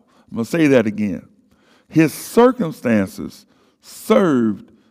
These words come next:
to advance the gospel. His circumstances was not one where he laid in it in self-pity.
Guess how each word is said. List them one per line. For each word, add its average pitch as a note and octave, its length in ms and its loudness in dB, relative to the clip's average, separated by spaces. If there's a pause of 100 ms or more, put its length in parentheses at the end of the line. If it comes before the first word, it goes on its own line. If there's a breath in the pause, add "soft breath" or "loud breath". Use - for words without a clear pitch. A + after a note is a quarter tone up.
(160)
to C#3+ 260 -4
advance G#2+ 840 0 (580)
the A2+ 240 2
gospel. G#2+ 600 0 (1600 soft breath)
His F#3+ 220 8
circumstances D#3 1160 2
was D3+ 320 2
not D#3 340 0
one C#3+ 440 2 (320 soft breath)
where D#3 120 2
he D#3 220 0
laid G3 680 4
in F3+ 160 2
it D#3+ 160 0
in C#3+ 140 0
self-pity. - 1300 -2